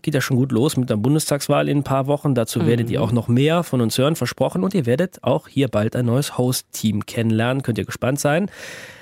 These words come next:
Speaker 1: Wir wünschen euch auf jeden Fall für das kommende Jahr nur das Beste. Ich ganz persönlich wünsche euch Gesundheit. Ich habe nämlich irgendwie zweitausendvierundzwanzig in meinem Umfeld für meinen Geschmack viel zu oft Krankheit mitbekommen, vor allem kranke Kinder.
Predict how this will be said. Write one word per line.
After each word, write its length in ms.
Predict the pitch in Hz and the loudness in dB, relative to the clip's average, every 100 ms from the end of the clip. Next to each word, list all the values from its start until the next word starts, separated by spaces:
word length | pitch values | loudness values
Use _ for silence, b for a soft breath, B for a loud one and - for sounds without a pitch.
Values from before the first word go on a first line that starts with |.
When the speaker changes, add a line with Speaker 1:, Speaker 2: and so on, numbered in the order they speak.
| B | B
Speaker 1:
Wir 140 | - 143 | 0 2
wünschen 240 | 196 185 | 2 2
euch 120 | 170 | 2
auf 120 | 156 147 | 2 2
jeden 160 | 175 | 0
Fall 280 | 147 156 208 | 2 0 0
für 160 | - 156 | -2 0
das 360 | 147 - - _ - | 0 -2 -8 _ -4
kommende 280 | 139 143 | 0 2
Jahr 320 | 127 127 156 - _ | 2 2 0 -4 _
nur 180 | 135 143 | 2 4
das 160 | 135 - | 2 0
Beste. 320 | 143 165 - | -2 0 -2
Ich 140 | 131 | 0
ganz 180 | 127 120 | -2 -2
persönlich 440 | 120 110 160 180 | -2 0 2 2
wünsche 240 | 143 156 139 | 0 0 0
euch 240 | 127 - _ _ _ _ _ | 0 -4 _ _ _ _ _
Gesundheit. 680 | 113 107 135 160 185 262 - | 0 2 2 4 0 -2 -8
Ich 160 | - 139 | -2 -2
habe 120 | 135 | 2
nämlich 220 | 127 123 | 0 0
irgendwie 180 | 120 120 | -2 -2
zweitausendvierundzwanzig 960 | - 127 117 117 - 139 123 131 127 123 | 0 -2 0 -2 0 0 2 -2 0 0
in 60 | |
meinem 220 | 120 120 | 2 2
Umfeld 320 | 123 135 127 120 | 0 0 0 0
für 120 | 123 | 0
meinen 240 | 123 127 | 2 2
Geschmack 420 | 120 - 123 120 B B B B | -2 0 -2 -2 B B B B
viel 320 | - - 226 | -2 2 2
zu 140 | 247 175 | 2 0
oft 240 | 190 - | -2 -2
Krankheit 380 | - 165 175 180 | -2 0 0 0
mitbekommen, 540 | 170 165 165 170 185 | 0 -2 -2 -2 -2
vor 220 | 196 - - | -2 0 2
allem 240 | 160 180 | 2 0
kranke 400 | - 139 139 127 | 0 0 0 -2
Kinder. 520 | - 147 175 190 208 | -2 0 2 2 2